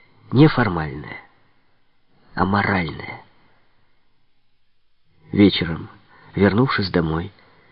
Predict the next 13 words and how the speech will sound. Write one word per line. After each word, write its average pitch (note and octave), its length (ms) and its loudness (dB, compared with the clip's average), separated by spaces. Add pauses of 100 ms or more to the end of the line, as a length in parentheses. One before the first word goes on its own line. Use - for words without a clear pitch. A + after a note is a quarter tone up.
(200)
я G#2+ 180 6
не A#2 120 4
выдержала, G#2 680 2 (720)
рассказала A2 560 2
мужу G#2+ 480 2
о G#2+ 80 0
ломбарде G#2 760 0
и - 80 -4
мамином G#2 480 0
лице. F2 480 -10 (1700)
Он D#3+ 280 6
был G#2 200 0
потрясён. D#2+ 800 -8